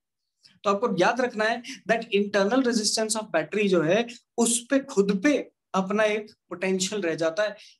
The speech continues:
उसके effect को हम ई में से क्या कर देते हैं? subtract कर देते हैं। तो पोटेंशियल का formula क्या होता है? V is equal to I R। अब अगर battery के ऊपर potential देखना हो तो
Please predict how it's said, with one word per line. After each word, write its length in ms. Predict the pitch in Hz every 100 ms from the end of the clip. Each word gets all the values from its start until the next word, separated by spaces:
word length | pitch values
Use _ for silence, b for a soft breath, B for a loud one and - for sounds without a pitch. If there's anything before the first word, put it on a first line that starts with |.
| _
उसके 320 | 269 - - 277
effect 360 | - 240 240
को 80 | - 233
हम 280 | 247 - - _
ई 100 | 220 233
में 140 | 233
से 140 | 226
क्या 140 | 233 208
कर 160 | 196
देते 220 | 185 185 208
हैं? 60 |
subtract 540 | 208 - _ 170 170 -
कर 120 | 139
देते 180 | 139 139
हैं। 640 | _ _ _ _ - -
तो 60 | 202
पोटेंशियल 400 | 220 247 262 285
का 80 | 277
formula 300 | 247 233 240
क्या 120 | 220
होता 140 | 190
है? 80 | 170
V 120 | 196 233
is 60 | 226
equal 180 | 214
to 100 | 208 202
I 80 | 202
R। 100 | 247 247 _ _ b b _
अब 140 | 196 220
अगर 160 | 226
battery 380 | 202 180 214 277
के 180 | 247 247
ऊपर 260 | 240 233 226
potential 400 | 214 214 208 214
देखना 240 | 196 202
हो 80 | 202
तो 200 | 202 -